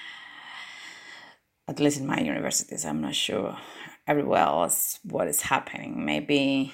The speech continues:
in Britain, because she's <laughs> the only one won the Nobel Prize, maybe they are, but hopefully they do, actually, at, at least.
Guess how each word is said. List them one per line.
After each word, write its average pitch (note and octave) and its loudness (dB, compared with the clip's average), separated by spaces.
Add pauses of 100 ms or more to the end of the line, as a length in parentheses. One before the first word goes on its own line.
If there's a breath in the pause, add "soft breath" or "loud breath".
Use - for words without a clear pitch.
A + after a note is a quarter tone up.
(120)
in C3+ 2
Britain, E3 6
because D3 2
she's - 0
<laughs> - -2
the F3+ 2
only E3 4
one D3+ 2 (180)
won C#3+ 2
the C3+ 0
Nobel D3 -2
Prize, - 0
maybe - -2
they A#2+ 2
are, - 2 (160)
but - -8 (140)
hopefully F3+ 2
they - -2
do, - -4
actually, - -16
at, - -6 (100)
at - -4
least. - -2